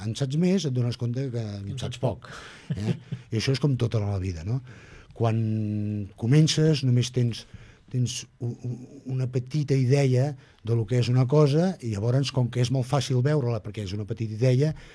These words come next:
Speaker 1: et creus que la controles tota. Però, esclar, com, com, conforme vas avançant, aquest espai que tens es va fent més gran i, clar, bueno, et va, et va diluint aquest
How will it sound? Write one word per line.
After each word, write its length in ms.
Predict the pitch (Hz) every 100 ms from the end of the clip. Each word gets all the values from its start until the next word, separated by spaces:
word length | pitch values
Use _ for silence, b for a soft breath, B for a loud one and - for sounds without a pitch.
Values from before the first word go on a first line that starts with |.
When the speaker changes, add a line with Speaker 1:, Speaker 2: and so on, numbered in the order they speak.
| B B -
Speaker 1:
et 260 | - - -
creus 280 | 101 101 -
que 120 | 117
la 100 | 110
controles 560 | 104 104 98 95 98 -
tota. 300 | 95 90 85 B B B -
Però, 100 | 92
esclar, 240 | - 107
com, 240 | 104 101 95
com, 160 | 104 113 117 -
conforme 640 | 104 95 - - 110 110
vas 180 | 113 113
avançant, 520 | 123 123 139 147 165 B B B B B
aquest 320 | 104 120 - 113
espai 300 | - 113 110
que 100 | 113
tens 320 | 110 113 123 113
es 100 | 107
va 80 |
fent 160 | 101 107
més 160 | 101 101
gran 320 | 110 117 127 127 B B B B - _ -
i, 100 | 117 104 101 90 85 80 82 80 80
clar, 180 | 78 85 - - - - 92 90
bueno, 240 | - - 113 -
et 100 | 107 98
va, 120 | 98 95
et 120 | 120 113
va 100 | 131
diluint 640 | 127 139 135 127 135 160 120
aquest 320 | - 123 135